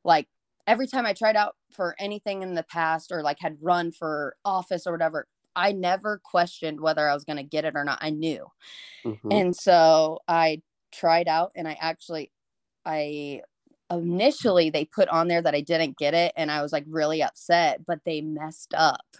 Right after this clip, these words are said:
Speaker 1: and they forgot to put my number on the thing. And so I got it,
Speaker 2: <laughs>
Speaker 1: and I got to cheer my senior year of college, which was fun and another way to do that.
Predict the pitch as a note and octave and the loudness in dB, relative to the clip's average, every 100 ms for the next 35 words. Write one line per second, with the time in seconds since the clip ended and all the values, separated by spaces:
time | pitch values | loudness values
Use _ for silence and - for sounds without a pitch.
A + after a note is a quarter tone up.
0 | - E3+ E3 D#3 D3+ D3+ E3+ D#3+ D#3 - | -6 0 0 2 0 -2 -4 -2 -2 -4
1 | F3 - D#3 D#3 C#3+ F#3 A3+ G3 E3+ F3 | -6 -4 -4 -4 -4 -2 2 4 4 0
2 | - - - - G3 G3 F3 F#3+ D3+ D#3+ | -12 -20 -20 -2 2 2 0 -2 -2 -4
3 | F#3 A3 G#3+ F3 C3+ F3 G3 _ F#3 E3 | -2 0 2 0 0 -2 -4 _ -8 -8
4 | D#3 D#3 - D#3+ - E3+ - E3+ D#3+ E3 | -8 -10 -6 -8 -8 -16 -8 -4 -4 -6
5 | D#3+ - E3 E3 E3 E3 - C#3+ C#3 D3+ | -10 -8 -6 -4 -4 -4 -4 -2 -2 -4
6 | F3 - - F#3+ F3+ F3+ - - E3 D#3+ | -8 -16 -8 -6 -6 -8 -4 0 2 2
7 | D#3+ D3+ C#3 D#3+ D#3+ D#3 D3+ D#3 D#3+ E3 | -2 -2 -2 0 0 0 -2 -2 -4 -2
8 | D3+ D#3 _ _ _ _ _ _ F#3+ F3+ | -2 -2 _ _ _ _ _ _ -2 2
9 | D#3+ D3 D#3+ | 6 6 4